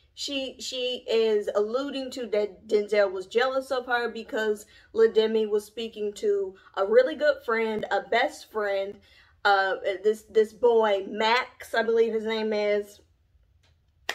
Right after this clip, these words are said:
And Lademi says that Denzel w-,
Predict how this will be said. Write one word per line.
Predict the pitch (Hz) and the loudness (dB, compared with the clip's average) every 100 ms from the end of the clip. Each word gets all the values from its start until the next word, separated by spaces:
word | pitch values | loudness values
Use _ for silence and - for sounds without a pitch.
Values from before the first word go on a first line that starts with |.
| - 269 - | -10 -8 -2
And | 247 226 220 214 214 208 - | 0 2 0 0 -4 -6 -4
Lademi | 214 214 226 247 | 0 4 4 4
says | 247 233 220 - | 0 -2 -2 0
that | 208 196 190 | 2 2 0
Denzel | 202 208 196 180 180 180 | -6 -2 -2 -2 -4 -6
w-, | 202 | -6